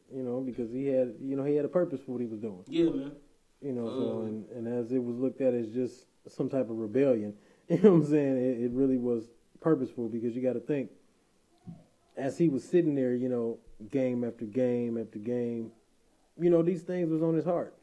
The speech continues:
Speaker 2: Yeah.
Speaker 1: <clears throat> You know, because when, I can just imagine, you know, being in those positions, you know, of higher ranking, and,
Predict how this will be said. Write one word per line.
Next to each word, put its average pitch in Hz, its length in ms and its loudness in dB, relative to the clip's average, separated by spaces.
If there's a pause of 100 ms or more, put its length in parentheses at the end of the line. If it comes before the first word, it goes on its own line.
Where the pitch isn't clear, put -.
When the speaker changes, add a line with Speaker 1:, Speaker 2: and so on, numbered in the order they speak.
(160)
Speaker 2:
Yeah. 131 280 -6 (280)
Speaker 1:
<clears throat> - 0 -
You 139 480 2
know, 139 120 2
because 131 340 2
when, 131 380 -2 (540)
I 180 140 -4
can 175 120 0
just 147 160 0
imagine, 135 400 2
you 131 60 0
know, 127 140 0
being 131 280 0
in 120 100 -4
those 123 340 0 (400)
positions, 127 520 -4
you 123 80 -6
know, 120 140 -2
of 107 140 -6
higher 127 280 -4
ranking, 127 380 -2 (680)
and, 135 420 0